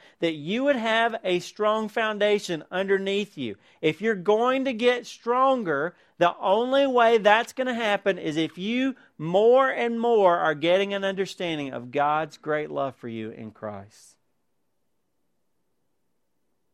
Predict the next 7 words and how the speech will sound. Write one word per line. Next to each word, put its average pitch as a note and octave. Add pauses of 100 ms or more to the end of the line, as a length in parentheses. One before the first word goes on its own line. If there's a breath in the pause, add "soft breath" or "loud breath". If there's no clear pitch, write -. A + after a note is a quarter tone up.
(420)
The D#3
ability A3+
to F3+
be C#3
strong F#3+
in F#3+
life C#3